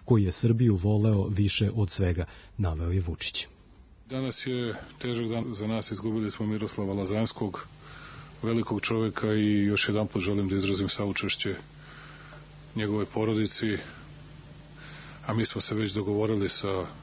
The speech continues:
Speaker 2: ljudima iz Jugoimporta S D P R-a, sledeće vozilo koje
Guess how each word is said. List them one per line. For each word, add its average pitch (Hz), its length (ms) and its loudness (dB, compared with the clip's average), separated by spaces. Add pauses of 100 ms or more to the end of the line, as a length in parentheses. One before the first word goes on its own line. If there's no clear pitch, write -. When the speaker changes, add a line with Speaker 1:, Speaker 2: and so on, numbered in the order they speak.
(160)
Speaker 2:
ljudima 101 380 0
iz 92 260 -2 (640)
Jugoimporta 101 720 2
S 92 80 0
D 98 80 2 (100)
P 104 60 2
R-a, 101 320 4 (340)
sledeće 104 440 0
vozilo 98 460 2
koje 95 400 0